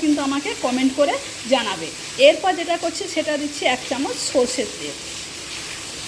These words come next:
সর্ষের তেলটা দিয়ে গ্যাসের ফ্লেম আমি একদমই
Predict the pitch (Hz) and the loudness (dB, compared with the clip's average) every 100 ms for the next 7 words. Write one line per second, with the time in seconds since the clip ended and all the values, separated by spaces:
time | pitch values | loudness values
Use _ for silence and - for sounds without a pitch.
0 | - - - - - - - - - - | -10 -8 -8 -8 -8 -8 -8 -8 -8 2
1 | 330 269 269 330 311 285 302 320 302 302 | 2 4 0 -2 -2 0 0 0 0 -2
2 | 381 254 233 233 330 330 320 277 294 302 | -2 -4 -6 -4 -2 -2 0 2 2 2
3 | 320 262 247 262 285 | 0 0 -2 -2 -2